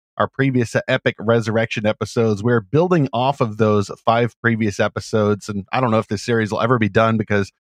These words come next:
I always wanna talk about resurrection, even when it's not the springtime season. We do assume in this series, as well as in life, uh, that the new heavens and new earth, uh, that promised afterlife, uh, most specifically in Revelation twenty-one, we assume that this is a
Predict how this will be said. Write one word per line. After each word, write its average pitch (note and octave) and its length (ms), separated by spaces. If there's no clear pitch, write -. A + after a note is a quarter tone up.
I A#2+ 120
always C3 260
wanna F2+ 180
talk G2 200
about F2+ 180
resurrection, F#2 600
even F#2+ 320
when F#2+ 140
it's F2+ 220
not F#2+ 340
the F#2 160
springtime G#2+ 880
season. G2+ 540
We G#2+ 120
do C#3 240
assume F#3+ 640
in D3+ 340
this A#2+ 280
series, D3 500
as G2 160
well B2 220
as G#2+ 120
in G#2 120
life, A2 480
uh, F#2+ 160
that G2 260
the F#2+ 80
new A#2+ 380
heavens C3 440
and G#2 220
new B2+ 260
earth, C3 320
uh, F2+ 80
that F2 200
promised G#2+ 420
afterlife, A#2 880
uh, F2+ 160
most G#2 260
specifically A2 680
in F#2 100
Revelation G#2+ 540
twenty-one, A2+ 680
we A2+ 200
assume F#3 400
that B2+ 160
this D#3+ 220
is B2 100
a B2+ 180